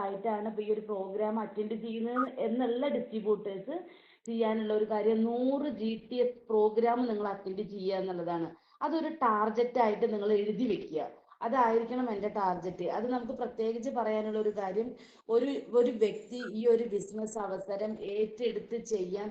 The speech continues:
തയ്യാറായിട്ടുണ്ടെങ്കിൽ, നൂറ് ജി ടി എസ് പ്രോഗ്രാം ആ ഒരു വ്യക്തി അറ്റൻഡ് ചെയ്യാൻ തയ്യാറായിട്ടുണ്ടെങ്കിൽ നമുക്ക് ഓരോരുത്തർക്കും പറയാം, എഗ്രിമെന്റ് പേപ്പറിൽ നമുക്ക് എഴുതി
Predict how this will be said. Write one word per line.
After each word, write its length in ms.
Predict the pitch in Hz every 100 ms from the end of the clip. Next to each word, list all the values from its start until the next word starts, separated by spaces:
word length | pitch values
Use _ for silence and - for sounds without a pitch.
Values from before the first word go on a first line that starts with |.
| 208
തയ്യാറായിട്ടുണ്ടെങ്കിൽ, 1200 | 175 175 185 208 185 180 185 180 170 170 170 190 - - - - _ _ -
നൂറ് 400 | 226 254 285 311 220
ജി 120 | 233 233 -
ടി 60 | 262
എസ് 160 | 254 269 240
പ്രോഗ്രാം 520 | 220 214 214 220 226 220
ആ 20 | 226 226
ഒരു 120 | 220 202
വ്യക്തി 260 | 175 - 254 202
അറ്റൻഡ് 360 | 196 240 247 269 254
ചെയ്യാൻ 280 | 220 226 226
തയ്യാറായിട്ടുണ്ടെങ്കിൽ 960 | 208 196 202 202 190 185 190 185 196 262 262 - - -
നമുക്ക് 240 | 226 233 233
ഓരോരുത്തർക്കും 580 | 220 226 233 247 262 233
പറയാം, 220 | 220 220 - 202
എഗ്രിമെന്റ് 500 | 185 262 262 262 254
പേപ്പറിൽ 380 | 247 226 233 247 220
നമുക്ക് 220 | 214 226 214
എഴുതി 260 | 220 220